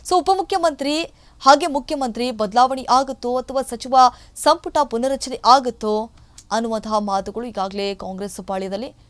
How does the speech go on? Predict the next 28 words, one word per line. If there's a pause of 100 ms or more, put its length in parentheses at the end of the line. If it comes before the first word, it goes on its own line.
(140)
ಕೇಳಿ
ಬರ್ತಾ
ಇರುವಂತದ್ದು. (280)
So,
ಇದೆಲ್ಲದಕ್ಕೂ
ಕೂಡ (160)
ಹೈಕಮಾಂಡ್
ಮಾತ್ರ (160)
ಓಕೆ
ಅಂತ
ಹೇಳಿಲ್ಲ.
ಯಾಕಂತಂದ್ರೆ
ಎರಡು
ವರ್ಷ
ತುಂಬಿದ
ಬಳಿಕ (640)
ಆ
ಸಚಿವ
ಸಂಪುಟ (120)
ಪುನರಚನೆ
ಆಗತ್ತೆ
ಅನ್ನುವಂತಹ
ಮಾತುಗಳು
ಕೇಳಿ
ಬರ್ತಾ
ಇದೆ.
ಇದರ
ಬೆನ್ನಲ್ಲೇ